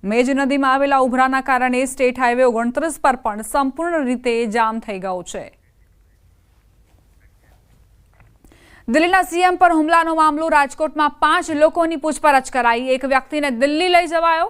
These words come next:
તહસીન સૈયદ નામના વ્યક્તિને દિલ્હી લઈ જવાયો. રાજેશ સાખરિયાને બે હજાર ટ્રાન્સફર કર્યા હતા.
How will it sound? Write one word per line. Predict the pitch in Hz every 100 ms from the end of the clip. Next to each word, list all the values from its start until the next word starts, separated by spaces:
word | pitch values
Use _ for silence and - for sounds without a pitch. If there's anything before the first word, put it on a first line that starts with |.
| - _ _ -
તહસીન | 262 247 302 302 320 277
સૈયદ | 330 269 247 339 294
નામના | 311 311 330
વ્યક્તિને | 311 294 320 302
દિલ્હી | 277 277 285
લઈ | 277
જવાયો. | 269 269 269 269 302 - _ - 220
રાજેશ | 262 262 247 320 330
સાખરિયાને | - 285 262 277 277 302 302 302 285 233
બે | 302 330
હજાર | 269 240 277 285
ટ્રાન્સફર | 277 277 247 240 - 320
કર્યા | 320 294 277 262
હતા. | 233 226